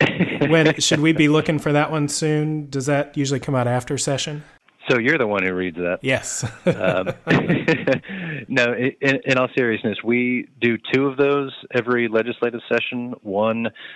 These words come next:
Speaker 1: comes out right after, uh, crossover day, so the, the day that bills have to pass from one side, one chamber to the other. Um, so we're gonna be, um, working very hard to get that out sometime next week. Um, uh, and then we do a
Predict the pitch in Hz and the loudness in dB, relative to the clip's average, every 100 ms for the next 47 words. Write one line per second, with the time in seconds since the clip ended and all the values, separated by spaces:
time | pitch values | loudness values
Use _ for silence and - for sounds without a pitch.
0 | - - 120 104 98 92 98 104 101 98 | -20 -4 -2 2 2 2 2 2 2 0
1 | - 95 92 80 87 82 80 - - - | 0 0 0 2 2 2 0 -4 -8 0
2 | 113 110 123 113 113 113 113 107 92 87 | 0 0 -2 -2 0 2 0 0 0 0
3 | 85 76 92 92 90 87 92 90 80 90 | -2 -2 -4 -2 -2 -2 -2 -2 -2 -6
4 | - 92 87 - 87 82 82 - 92 90 | -4 -2 -2 -2 -10 -10 -12 -8 -8 -6
5 | 101 90 87 80 104 101 101 92 90 95 | -2 -2 -2 -6 -8 -2 -2 -2 -4 -4
6 | 85 92 92 98 95 - - - - 98 | -2 -2 0 -2 -4 -10 -16 -18 -6 0
7 | 95 92 92 - 101 113 117 107 104 98 | 0 -2 -8 0 2 2 0 0 0 2
8 | 92 90 - _ - 92 87 85 - - | 0 -4 -8 _ -6 -4 -4 -6 -18 -4
9 | 123 127 120 107 104 95 101 98 104 98 | -2 0 0 2 2 2 2 2 0 -2
10 | 95 95 - 92 92 90 85 - 90 101 | -2 -2 0 0 2 0 0 -4 -4 -2
11 | 90 87 82 - 92 113 - _ _ - | -2 -4 -8 -6 -4 -4 -6 _ _ -20
12 | - - _ 107 - 95 - _ - 92 | -20 -20 _ -12 -12 -14 -18 _ -2 0
13 | 85 101 95 98 98 95 92 90 107 104 | 0 -2 -4 -2 0 -2 -4 -8 -6 -2
14 | 104 | -2